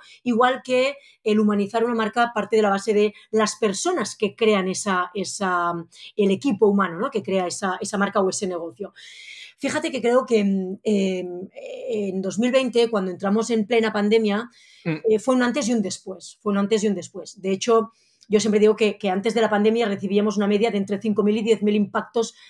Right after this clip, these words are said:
Speaker 1: diarios de marketing, comunicación y publicidad. Diarios, Óscar. Esto
Speaker 2: Sí.
Speaker 1: es una salvajada. Entonces, am, ¿qué hace nuestro cerebro? Filtrar. ¿Qué filtra? Lo que más le interesa. ¿Qué es lo que más le interesa?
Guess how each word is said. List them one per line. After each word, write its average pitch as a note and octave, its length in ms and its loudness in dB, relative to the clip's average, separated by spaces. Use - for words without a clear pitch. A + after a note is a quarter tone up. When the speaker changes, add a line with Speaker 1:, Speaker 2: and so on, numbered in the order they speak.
Speaker 1:
diarios G#3+ 440 0
de G#3 80 2
marketing, G#3+ 400 -2
comunicación G3+ 480 0
y A3 40 -2
publicidad. G3+ 420 -2
Diarios, A3 560 0
Óscar. G3 340 -8
Esto F3 160 0
Speaker 2:
Sí. A#3+ 60 0
Speaker 1:
es G3+ 60 -8
una F3 100 -6
salvajada. F#3 640 -2
Entonces, G#3+ 500 0
am, F#3+ 460 2
¿qué C#4 80 0
hace C#4+ 140 0
nuestro B3 260 0
cerebro? F#3 380 -2
Filtrar. G3+ 440 2
¿Qué C4 120 2
filtra? F#3 320 -2
Lo F#3+ 100 -4
que G#3+ 100 0
más A3+ 160 2
le G#3+ 80 2
interesa. F3+ 580 -8
¿Qué C4+ 100 4
es A#3 80 0
lo A#3+ 100 0
que G#3+ 60 0
más G#3+ 140 0
le A3 80 2
interesa? G#3+ 520 0